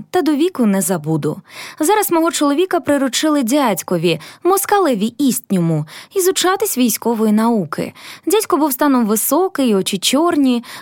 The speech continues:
волосся й вус, як щетина, пужаться. Ходить прямо, говорить гучно, поводиться гордо. От ми йому кланяємось, а він нічого, тільки понуро оглядає Прокопа. Дає йому Прокіп гроші. "Вибачайте, дядько, що мало,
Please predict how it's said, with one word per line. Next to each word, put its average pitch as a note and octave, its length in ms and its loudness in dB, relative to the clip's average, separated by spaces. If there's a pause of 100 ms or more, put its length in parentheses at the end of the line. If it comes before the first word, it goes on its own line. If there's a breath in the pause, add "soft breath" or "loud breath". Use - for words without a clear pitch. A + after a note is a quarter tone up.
волосся E4 540 2
й D#4 100 2
вус, F4 360 -2
як D#4 240 0
щетина, E4+ 600 0
пужаться. F#3 960 -2 (280 loud breath)
Ходить F#4 440 0
прямо, D4+ 500 2
говорить G3 440 0
гучно, C4 600 0
поводиться G#3 880 -2
гордо. E3 680 -2 (500 loud breath)
От A4+ 180 0
ми F#4 100 4
йому D4+ 200 2
кланяємось, E4+ 800 0
а G3+ 140 0
він D4+ 200 0
нічого, F#3 680 0 (120)
тільки G4 280 0
понуро C#4 420 2
оглядає G#3+ 460 0
Прокопа. - 640 -4 (360 loud breath)
Дає D#4 300 2
йому C#4+ 200 0
Прокіп C4 420 -2 (100)
гроші. A3 600 0 (380)
"Вибачайте, D#4 760 2
дядько, F#3+ 420 0
що D4 240 2
мало, F3 500 0